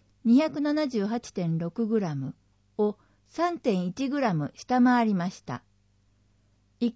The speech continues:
ヶ月の燃やすゴミ地区別一人一日あたりの排出量。市内全域、九月二百七十五点五グラム、目標量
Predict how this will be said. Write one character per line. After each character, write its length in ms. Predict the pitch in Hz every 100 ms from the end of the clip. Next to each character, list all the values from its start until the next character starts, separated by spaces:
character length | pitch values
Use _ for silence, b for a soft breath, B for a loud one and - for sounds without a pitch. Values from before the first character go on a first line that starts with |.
| -
ヶ 140 | 339
月 300 | 349 269 233
の 240 | 190 170 -
燃 200 | 202 254
や 100 | 311
す 140 | 254
ゴ 140 | 285 294
ミ 180 | 285 254
地 140 | -
区 140 | 294
別 460 | 269 269 - 247 - _
一 300 | - - 339
人 160 | 247
一 220 | 196 277 285
日 280 | 311 311
あ 100 | 302
た 140 | 294 247
り 100 | 165
の 120 | 151
排 280 | 170 214 240
出 260 | - 233
量。 380 | 175 143 135 135 _ _ _ _ _ _ _
市 200 | - 320
内 280 | 349 294 185
全 320 | 190 196 196
域、 380 | 180 - 175 - _ _ _ _ _ -
九 140 | 320
月 480 | 285 233 - 151 - _ -
二 160 | 233
百 200 | 311 -
七 300 | 320 320 330
十 220 | 247 196
五 240 | 185 254 247
点 320 | 214 170 165
五 160 | 175 180
グ 140 | 233
ラ 120 | 202
ム、 220 | 156 143 - _ -
目 280 | 247 247 -
標 340 | - 339 277
量 320 | 185 160 147